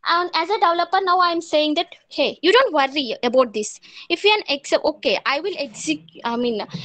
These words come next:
if an exception, uh, occurs, here I'm the programmer, uh,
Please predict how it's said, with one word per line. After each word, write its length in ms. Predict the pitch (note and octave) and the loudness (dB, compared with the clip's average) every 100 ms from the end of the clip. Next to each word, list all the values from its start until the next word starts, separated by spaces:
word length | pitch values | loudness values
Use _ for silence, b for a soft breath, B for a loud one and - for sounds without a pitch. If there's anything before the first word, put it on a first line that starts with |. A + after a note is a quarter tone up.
| E3+ | -4
if 180 | D#4+ - | -6 0
an 240 | F4+ G4 - | 0 0 -2
exception, 880 | C#4 C4+ - F4+ F4 - - G4 G4+ | -4 -6 -2 -2 -2 -8 -6 -4 -4
uh, 240 | - C4 B3+ - | -4 -4 -2 -4
occurs, 580 | - _ B3 F4+ - - b b | -6 _ 0 0 -4 -16 b b
here 200 | _ F4 F#4+ | _ 0 0
I'm 180 | E4 | 0
the 120 | D#4+ F4 | -2 0
programmer, 520 | C4+ B3+ C4 B3+ D#4+ B4+ - - | 0 0 0 -2 -2 -8 -12 -8
uh, 720 | - A#3+ A#3+ A#3+ A#3+ A#3 | -2 0 2 0 -2 -2